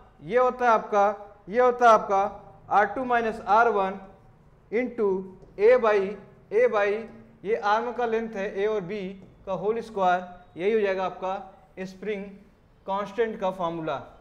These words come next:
ठीक है, तो आपसे ज़्यादा derivation वगैरह नहीं पूछेगा, आपसे सिर्फ पूछेगा बेटा इससे जो question बने हैं, आपको दो फोर्सेस दे देंगे, दो forces दे देंगे,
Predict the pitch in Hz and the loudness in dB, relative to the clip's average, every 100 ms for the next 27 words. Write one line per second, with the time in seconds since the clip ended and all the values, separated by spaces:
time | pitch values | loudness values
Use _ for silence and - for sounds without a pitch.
0 | - 226 247 262 - - _ _ _ 247 | -10 -6 -4 -6 -10 -20 _ _ _ -2
1 | 254 196 196 214 262 233 240 247 220 226 | 0 0 0 0 -2 0 2 2 2 2
2 | 220 240 240 233 214 233 240 214 214 220 | 0 -2 0 2 2 -2 -2 0 2 0
3 | 180 220 262 254 262 254 233 226 226 226 | 2 4 4 2 -6 -6 -6 -2 0 0
4 | 214 214 226 226 - - - 262 226 220 | 2 0 0 -4 -16 -14 -12 -6 0 0
5 | 226 - - - 202 240 240 233 285 247 | 0 -8 -18 -14 -12 -4 -4 -2 -2 -2
6 | 240 220 214 233 - - - 226 240 220 | 0 0 -2 -6 -10 -2 4 6 6 2
7 | 226 254 247 240 233 214 226 220 220 226 | 4 4 0 -2 -6 -4 -4 -2 -2 -2
8 | - - - 143 247 247 240 240 220 220 | -6 -20 -10 0 0 0 -2 -2 -4 -4
9 | 220 214 | -2 0